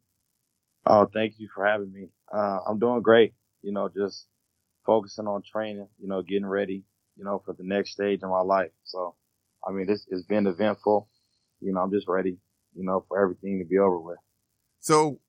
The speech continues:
Speaker 2: after the, the Cotton Bowl, you weren't, no more school. Is that just kinda weird? I remember when, like, my college career ended, it's kinda like, not like it was a career, it was just being in college, like, no more going to class. That's gotta be a weird feeling.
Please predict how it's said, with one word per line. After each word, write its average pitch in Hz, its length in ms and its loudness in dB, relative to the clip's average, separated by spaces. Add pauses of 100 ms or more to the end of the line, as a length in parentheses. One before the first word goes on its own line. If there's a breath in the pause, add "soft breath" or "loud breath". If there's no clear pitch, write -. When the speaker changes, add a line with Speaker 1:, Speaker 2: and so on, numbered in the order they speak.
(140)
Speaker 2:
after 147 400 2
the, 127 360 2
the 101 120 -4
Cotton 127 320 2
Bowl, 127 280 2
you 110 120 -2
weren't, 123 180 -2 (140)
no 120 160 0
more 131 160 0
school. 123 560 -2
Is 113 80 -2
that 185 240 0
just 139 180 -2
kinda 143 180 2
weird? 120 360 0
I 117 40 2
remember 123 440 0
when, 117 160 0
like, 101 160 -4
my 107 160 0
college 107 340 0
career 104 240 -2
ended, 107 240 -4
it's 90 100 -10
kinda 107 220 0
like, 98 220 -2
not 135 160 0
like 101 60 -2
it 101 40 -4
was 85 80 -8
a - 60 -16
career, 107 380 -4
it - 20 -2
was 92 100 -6
just 90 180 -8 (200)
being 139 220 -2
in 101 100 -8
college, 120 400 2
like, 101 180 -4
no 131 160 4
more 123 140 2
going 123 220 2
to 107 60 -2
class. 110 520 0
That's - 260 -2
gotta 208 200 2
be 180 100 2
a 147 60 0
weird 131 300 0
feeling. 143 360 -2